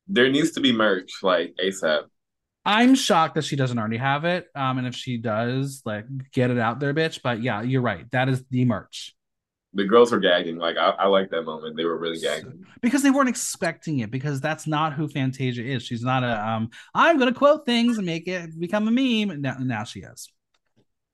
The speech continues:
Speaker 2: Now, Fantasia will call out Jay for having their doubts, but as Fantasia says, "Better to show a bitch than tell them," so now she can talk a little shit to them.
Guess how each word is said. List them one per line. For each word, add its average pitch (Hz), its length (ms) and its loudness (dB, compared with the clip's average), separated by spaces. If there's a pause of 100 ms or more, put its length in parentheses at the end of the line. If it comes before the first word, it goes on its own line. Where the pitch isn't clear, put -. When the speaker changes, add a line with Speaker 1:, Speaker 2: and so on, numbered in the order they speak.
(560)
Speaker 2:
Now, 147 200 0
Fantasia 247 560 4
will 247 200 2
call 214 200 2
out 170 200 2
Jay 147 260 -2
for 139 140 -8
having 123 320 -2
their 117 100 -2
doubts, 110 320 -6
but 226 240 2
as 202 220 -2
Fantasia 196 420 -2
says, 127 300 -6
"Better 214 240 0
to 233 100 -2
show 190 240 -2
a 180 60 -2
bitch 156 280 -4
than 120 280 -2
tell 139 240 -2
them," 143 280 -4
so 117 220 -8
now 170 460 0
she 127 200 -4
can 98 220 -8
talk 170 240 -4
a 135 60 -4
little 151 280 -4
shit 160 300 -6
to 175 120 -4
them. 95 460 -8